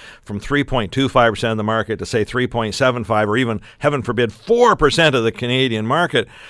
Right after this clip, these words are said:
I'd say you dodged a big bullet here, folks, because supply management is substantially still intact.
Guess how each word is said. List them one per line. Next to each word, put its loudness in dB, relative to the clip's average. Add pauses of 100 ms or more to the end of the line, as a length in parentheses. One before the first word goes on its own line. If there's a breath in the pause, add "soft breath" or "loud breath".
(160 loud breath)
I'd 4
say 4
you 4
dodged 4
a -4
big -2
bullet 4
here, -4
folks, 0
because -4
supply 0
management -2
is -4 (200 loud breath)
substantially -2
still -2
intact. -2